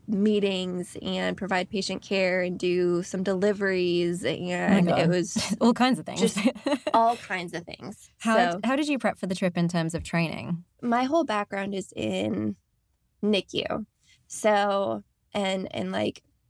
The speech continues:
Speaker 1: child life and basically c-, centers around, like, pediatrics. So I told them that up front. Most of the patients I saw were all in, like, the pediatric rooms. And the home health visits I went on were all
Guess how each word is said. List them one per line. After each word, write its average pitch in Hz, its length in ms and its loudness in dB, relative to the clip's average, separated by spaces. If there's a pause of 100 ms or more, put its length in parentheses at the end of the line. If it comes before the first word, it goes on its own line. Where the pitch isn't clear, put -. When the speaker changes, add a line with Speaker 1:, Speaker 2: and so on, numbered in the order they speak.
(220)
Speaker 1:
child 185 320 0
life 170 500 -2
and - 320 -8 (220)
basically 214 380 0
c-, 175 240 -10
centers - 580 -4
around, - 140 -2
like, - 160 -6
pediatrics. - 640 -4
So 190 300 -2 (560)
I 220 220 2
told 269 240 0
them 247 120 0
that 185 200 -2
up - 140 -8
front. - 360 -2 (640)
Most 233 240 2
of 214 40 0
the 208 40 0
patients 214 400 -6
I 190 80 -2
saw - 260 -4
were 185 360 -2
all 180 340 0
in, - 180 -6
like, - 180 -4
the - 60 -8
pediatric - 720 -4 (300)
rooms. 180 680 -4 (460)
And 185 600 0 (140)
the 180 560 0
home 180 140 -4
health 247 260 -2
visits 202 380 -4
I 185 100 -2
went 180 200 -2
on - 260 -4
were 190 180 0
all 175 480 0